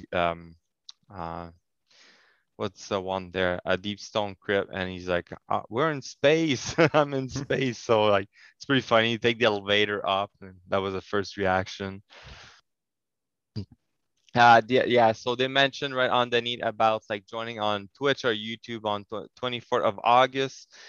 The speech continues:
Speaker 1: It's at eight, uh, A M P D T or, like, eleven A M, uh, E S T. So they're gonna be a pre-show,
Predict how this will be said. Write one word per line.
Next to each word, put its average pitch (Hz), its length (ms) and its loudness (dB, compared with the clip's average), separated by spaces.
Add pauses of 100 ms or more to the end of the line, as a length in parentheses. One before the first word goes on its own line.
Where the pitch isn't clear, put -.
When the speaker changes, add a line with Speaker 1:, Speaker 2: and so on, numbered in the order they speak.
(160)
Speaker 1:
It's - 240 0
at 107 300 4
eight, 117 280 0 (120)
uh, 107 420 2
A 113 220 -4
M 110 320 -8
P 120 160 -8
D 113 280 -8
T 123 280 -8
or, 107 340 -6
like, 101 340 -4
eleven 107 480 -2
A 104 260 -8
M, 101 260 -6
uh, 95 260 -6
E 110 160 -4
S 101 320 -2
T. 104 240 -16
So - 160 -14
they're 98 160 -10
gonna 101 160 -6
be 98 200 -6
a 92 100 -6 (160)
pre-show, 117 680 -6